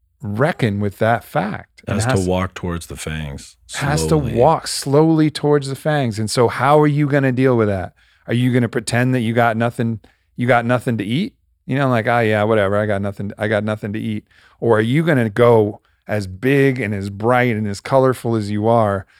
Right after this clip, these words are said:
Speaker 1: as this giant blueberry of ecstasy and say,
Speaker 2: <laughs>
Speaker 1: "Fucking go for it, time"?
Speaker 2: What a great image.
Speaker 1: You know, like,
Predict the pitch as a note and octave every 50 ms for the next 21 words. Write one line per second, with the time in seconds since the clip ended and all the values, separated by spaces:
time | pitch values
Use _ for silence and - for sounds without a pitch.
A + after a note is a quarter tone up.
0 | _ _ _ - - G#2+ G#2+ G2+ G#2 A2 G#2 G2+ G2+ G2 F#2 A2+ B2+ C3 C#3 C#3
1 | C3+ B2+ B2 G#2 A2 G#2 G2 G2 A#2+ B2 C#3 C#3+ C#3 A#2 B2 A#2 A2 A2 A2 G#2
2 | G#2 G#2+ G#2 G#2+ A#2+ B2 A#2+ - - - A2 - - - D3+ C3+ A#2+ G#2+ G#2+ C3
3 | A#2 A#2 G#2 G#2 - - A#2+ A2 A#2 - B2 C3 A2+ A2+ A2 - - - - -
4 | - - C#3+ F#3 G#3+ G#3 G#3 - G3 E3 D3 C3+ B2+ A#2 - - D#3 D3 C3+ D3
5 | D3 D3+ D3 G3 G3 F#3 E3+ D3 C3 C#3+ D3+ D3 C#3+ C3+ B2+ C#3 C3 C3+ C3+ C3
6 | C3 C3+ C3+ C#3 D3 D3 C#3+ C#3 C3 B2+ B2+ -